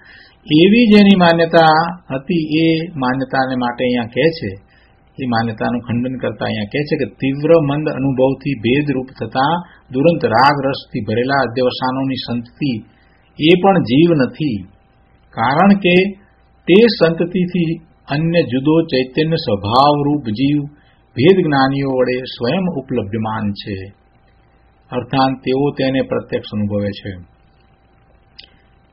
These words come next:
એટલે આવી સંતતિ જે રાગ દ્વેષની સંતતિ કહી, અને રાગ દ્વેષના મંદ અને તીવ્રપણાને લીધે થઈ અને જે અનુભવ થતો હતો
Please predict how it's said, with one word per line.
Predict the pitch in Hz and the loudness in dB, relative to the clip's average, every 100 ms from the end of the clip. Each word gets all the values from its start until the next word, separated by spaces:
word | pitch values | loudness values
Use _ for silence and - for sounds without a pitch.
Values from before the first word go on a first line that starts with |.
| - | -10
એટલે | 139 147 143 127 | -6 -2 -2 2
આવી | 131 160 165 | 2 2 -2
સંતતિ | - 131 143 - 170 147 | -2 -6 -6 -4 -2 0
જે | 151 147 | 2 2
રાગ | 127 120 156 156 | 0 0 0 2
દ્વેષની | 151 151 151 147 | 2 0 -4 -4
સંતતિ | - 131 - - 151 | -4 -6 -6 -4 -2
કહી, | 143 139 139 107 107 _ _ _ _ | 4 4 4 -4 -10 _ _ _ _
અને | - 127 | -4 0
રાગ | 107 127 151 139 | 2 2 0 0
દ્વેષના | 147 151 - - - _ _ _ _ 156 143 131 | 0 0 -4 -12 -20 _ _ _ _ -6 -2 0
મંદ | 127 147 | 0 0
અને | 147 139 | 0 -2
તીવ્રપણાને | 131 131 143 143 131 143 135 - - _ _ _ _ _ _ - 135 | -4 -2 -2 0 0 2 2 -2 -18 _ _ _ _ _ _ -4 0
લીધે | 123 113 143 | 0 2 2
થઈ | 147 156 127 110 | 4 2 2 -4
અને | 117 131 | -6 -6
જે | 127 143 | -2 -2
અનુભવ | 131 127 143 135 | 0 0 0 0
થતો | 131 127 196 | 0 2 2
હતો | 190 147 | 2 0